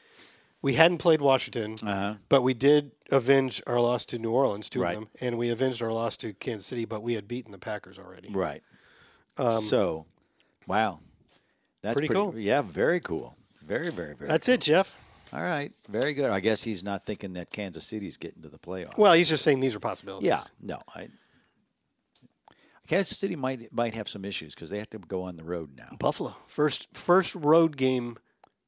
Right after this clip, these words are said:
Speaker 1: playoff
Speaker 2: Right.
Speaker 1: game in, for Patrick Mahomes.
Speaker 2: How crazy is
Speaker 1: He's had
Speaker 2: that?
Speaker 1: neutral site play, Super
Speaker 2: You
Speaker 1: Bowls,
Speaker 2: Yeah,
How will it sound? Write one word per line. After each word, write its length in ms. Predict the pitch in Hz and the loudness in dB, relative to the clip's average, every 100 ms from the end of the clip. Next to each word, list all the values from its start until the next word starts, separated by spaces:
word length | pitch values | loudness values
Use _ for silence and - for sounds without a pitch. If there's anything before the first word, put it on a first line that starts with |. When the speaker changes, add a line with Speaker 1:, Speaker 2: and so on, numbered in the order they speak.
| _ | _
Speaker 1:
playoff 280 | - 160 117 | 2 4 4
Speaker 2:
Right. 80 | 98 | 2
Speaker 1:
game 240 | 120 113 | -2 -2
in, 160 | 113 110 | -4 -6
for 160 | 123 | -8
Patrick 340 | 113 110 - 110 | -6 -6 -8 -12
Mahomes. 200 | 101 95 | -12 -6
Speaker 2:
How 120 | 190 | -6
crazy 400 | - 160 160 117 | -4 -2 -2 -4
is 60 | 127 | 0
Speaker 1:
He's 80 | 151 | 4
had 140 | 143 | 6
Speaker 2:
that? 40 | 143 | 4
Speaker 1:
neutral 260 | 170 135 | 2 0
site 360 | 113 135 113 - | 0 0 0 -4
play, 260 | 151 151 117 | -2 -2 0
Super 240 | 185 156 | -4 -4
Speaker 2:
You 60 | 110 | -6
Speaker 1:
Bowls, 240 | 101 98 | -8 -4
Speaker 2:
Yeah, 340 | 226 214 90 | 2 4 4